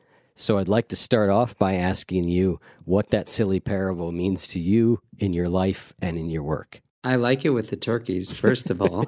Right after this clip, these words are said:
Speaker 1: <laughs> Well, I'm probably gonna release this in, like, March. People are gonna be like, "What on
Speaker 2: Right, like,
Speaker 1: earth?"
Speaker 2: right, right. We're over the turkeys now, right?
Speaker 1: <laughs>
Speaker 2: But, um,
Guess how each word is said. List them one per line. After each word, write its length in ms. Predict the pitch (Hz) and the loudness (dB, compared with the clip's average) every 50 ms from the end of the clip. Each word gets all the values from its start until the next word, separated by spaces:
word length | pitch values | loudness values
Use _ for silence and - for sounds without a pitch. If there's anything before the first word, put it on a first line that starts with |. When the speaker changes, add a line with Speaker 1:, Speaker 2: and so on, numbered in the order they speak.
| - - - | -6 -8 -10
Speaker 1:
<laughs> 140 | - - - | -2 2 4
Well, 140 | 190 175 170 | 4 6 6
I'm 120 | 165 185 208 | 4 4 4
probably 220 | 180 180 185 147 | 4 4 4 4
gonna 200 | 127 127 117 110 | 4 4 4 4
release 380 | 113 107 113 123 123 120 - - | 4 4 4 2 2 2 0 0
this 240 | - 104 92 - | 0 0 0 2
in, 100 | 107 98 | 2 2
like, 220 | 95 90 90 - - | 2 2 0 0 2
March. 420 | 95 92 92 92 92 87 - - | 2 2 4 4 2 0 -2 -4
People 240 | - 98 87 - 87 | -2 -2 -2 0 0
are 40 | 87 | 0
gonna 100 | 87 85 | 2 2
be 60 | 90 | 2
like, 180 | 90 87 - - | 0 0 0 0
"What 300 | 104 120 151 196 214 - | 0 2 2 2 2 2
on 100 | - - | 4 4
Speaker 2:
Right, 220 | 147 139 139 135 | 4 4 4 2
like, 100 | 131 135 | 2 2
Speaker 1:
earth?" 500 | 151 151 156 175 156 135 123 120 120 - | 2 4 4 4 4 4 2 0 -2 -4
Speaker 2:
right, 0 | 131 135 123 117 117 117 | -2 -2 -2 -2 -2 -4
right. 100 | - - | -6 -4
We're 140 | - 135 139 | -4 -2 2
over 240 | 139 131 127 120 131 | 2 2 2 2 0
the 100 | 117 117 | 0 0
turkeys 460 | 110 - 123 117 110 - - 113 110 101 | 0 0 0 0 0 0 -2 -2 -2 0
now, 160 | 110 107 110 110 | 0 0 0 2
right? 280 | 110 117 113 110 110 104 - - - - - - | 2 0 0 0 -2 -4 -6 -4 -4 -6 -6 -6
Speaker 1:
<laughs> 200 | - 156 - - | -8 -12 -4 0
Speaker 2:
But, 420 | - 135 135 135 135 131 - - | 2 4 4 4 2 0 -2 0
um, 600 | 131 131 131 131 127 127 127 123 123 120 117 120 | 2 2 4 4 4 2 2 0 0 -2 -4 -6